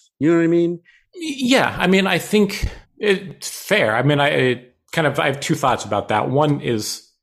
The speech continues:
Speaker 2: you know, my own path for this particular belief. I really think my path for this belief is evidence that these structures could have been easily built,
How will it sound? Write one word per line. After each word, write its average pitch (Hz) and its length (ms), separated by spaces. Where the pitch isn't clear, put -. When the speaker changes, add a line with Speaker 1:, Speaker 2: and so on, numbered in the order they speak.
Speaker 2:
you 120 80
know, 92 200
my 127 220
own 117 120
path 80 440
for 123 140
this 117 160
particular 92 440
belief. 87 380
I 117 60
really 127 240
think 120 280
my 123 280
path 98 580
for 120 140
this 117 180
belief 98 600
is 92 500
evidence 135 680
that - 360
these 123 560
structures - 680
could - 160
have 98 140
been 95 140
easily 87 420
built, - 460